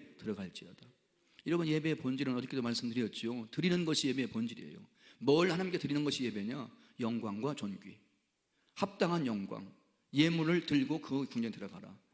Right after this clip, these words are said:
예물. 여기 예물이 뭐예요? 예의를 갖춘 선물이에요.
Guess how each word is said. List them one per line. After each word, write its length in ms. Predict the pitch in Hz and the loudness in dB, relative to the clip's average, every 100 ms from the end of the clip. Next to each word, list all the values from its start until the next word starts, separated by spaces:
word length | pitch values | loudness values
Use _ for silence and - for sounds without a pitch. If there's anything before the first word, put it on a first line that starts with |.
| - | -4
예물. 440 | 123 104 95 - - _ _ _ | -2 0 -4 -8 -18 _ _ _
여기 200 | 139 139 | -2 2
예물이 260 | 139 165 151 | 2 0 -2
뭐예요? 420 | 107 104 101 120 127 - _ _ _ _ _ _ _ | -2 -2 -2 -6 -8 -14 _ _ _ _ _ _ _
예의를 440 | 123 165 214 226 220 | 2 4 4 2 0
갖춘 560 | - - - 214 202 - | -2 -6 -2 -2 -2 -2
선물이에요. 680 | - 226 226 185 101 - | -2 0 0 -2 -6 -8